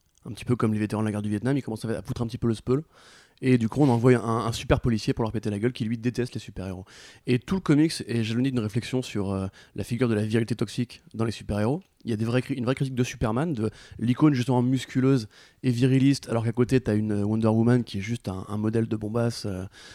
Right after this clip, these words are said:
voilà. T'as une critique des couvertures du Golden Age, avec, euh, des, des symboles phalliques qui étaient omniprésents, la femme attachée, euh, enchaînée, et cetera. Euh, <clears throat> une critique de Batman aussi,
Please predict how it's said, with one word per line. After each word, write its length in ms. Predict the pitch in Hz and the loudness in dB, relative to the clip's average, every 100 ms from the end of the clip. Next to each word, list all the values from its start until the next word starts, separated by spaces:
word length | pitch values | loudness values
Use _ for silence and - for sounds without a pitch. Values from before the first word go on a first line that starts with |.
| - | -12
voilà. 340 | - 104 131 160 | -4 2 4 6
T'as 320 | 135 120 - | 4 2 2
une 140 | 139 135 | 0 0
critique 320 | 135 - 135 | -2 -4 -2
des 140 | 113 | -2
couvertures 300 | - 120 120 | 2 2 4
du 100 | 120 | 6
Golden 260 | 113 113 127 | 6 4 4
Age, 220 | 160 123 - - - | 0 -6 -18 -20 -8
avec, 320 | 101 107 - | -2 0 0
euh, 280 | 110 107 107 | -2 0 0
des, 140 | 107 | -2
des 100 | 104 | -2
symboles 240 | 101 110 110 | -4 0 0
phalliques 280 | - 110 117 | 0 0 0
qui 80 | 107 | -2
étaient 180 | 98 | -2
omniprésents, 640 | 98 107 107 113 110 147 156 | -2 -2 -2 0 2 2 2
la 120 | 101 | 2
femme 180 | 110 104 | 0 -2
attachée, 480 | 101 101 - 113 113 | -2 -4 0 2 2
euh, 100 | 98 - - - | 0 -6 -20 -10
enchaînée, 400 | 104 - 120 117 | -4 0 2 2
et 60 | 107 | 0
cetera. 380 | 113 117 156 190 _ - - - _ - | -4 -2 -2 -4 _ -20 -20 -20 _ 0
Euh, 180 | 135 123 | 2 4
<clears throat> 40 | |
une 300 | 202 202 147 | 8 8 8
critique 220 | 123 127 127 | 4 0 4
de 60 | |
Batman 360 | 123 120 147 160 | 4 4 4 2
aussi, 220 | 127 160 | 0 -4